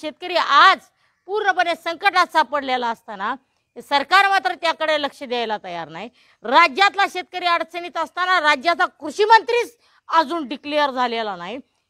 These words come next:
ही दुर्दैवी बाब म्हणावी लागेल. राज्यातल्या शेतकऱ्यांना खऱ्या अर्थानं आज जर दिलासा द्यायचा असेल तर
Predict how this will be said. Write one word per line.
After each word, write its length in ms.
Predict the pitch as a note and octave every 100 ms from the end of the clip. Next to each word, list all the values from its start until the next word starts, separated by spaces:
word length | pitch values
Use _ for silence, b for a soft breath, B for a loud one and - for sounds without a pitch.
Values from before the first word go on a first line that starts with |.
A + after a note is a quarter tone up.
| _ _
ही 340 | D#4 G4 E4+ C4+ _ _ -
दुर्दैवी 480 | C4 D4 F4 F#4 F#4+
बाब 280 | D#4+ E4 D#4
म्हणावी 380 | C4+ C4+ C4+ G#3+
लागेल. 260 | D3 - _ _ _ _ G3+
राज्यातल्या 500 | B3 A3+ E4 E4 F4
शेतकऱ्यांना 640 | D#4+ D#4+ E4 E4 E4+ F4 F#4+
खऱ्या 300 | - C#4 F4
अर्थानं 320 | E4+ D#4+ F4
आज 240 | E4 D4+ C4+
जर 300 | D#4 D#4+ D4
दिलासा 480 | A#3 C4 F4 G4+ F#4
द्यायचा 320 | D#4+ D4+ C#4+
असेल 300 | C4 B3+ G#3 - _ _
तर 80 | -